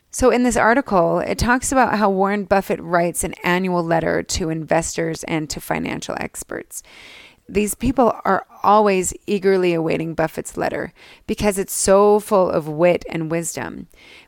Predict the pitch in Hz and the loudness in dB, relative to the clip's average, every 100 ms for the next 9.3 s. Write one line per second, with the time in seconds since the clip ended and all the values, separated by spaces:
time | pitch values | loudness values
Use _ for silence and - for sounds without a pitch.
0 | - 226 233 226 214 - - 226 - 254 | 2 4 4 2 0 -2 2 2 2 -2
1 | - 190 185 110 180 185 190 175 165 165 | 2 2 2 0 0 0 0 2 2 0
2 | - 220 214 226 - 202 175 170 156 - | 0 0 2 0 0 -2 0 0 0 -6
3 | - - 196 185 185 180 269 294 220 233 | -8 -4 -4 -4 -2 0 0 0 0 0
4 | 208 233 233 202 - - - - _ - | -2 -2 -2 -4 -6 -10 -12 -18 _ -20
5 | - - _ _ - 247 320 339 247 240 | -20 -20 _ _ 0 2 4 4 4 2
6 | 220 - 220 190 170 151 202 214 - 269 | 0 -2 0 2 2 2 2 2 0 -2
7 | 185 185 - - - - 220 262 214 - | -2 -4 -6 -6 -6 0 4 4 4 2
8 | 69 - - 180 - 196 170 - - 165 | -2 -2 -4 -4 -2 -2 -4 -6 -6 -6
9 | - - - | -6 -12 -14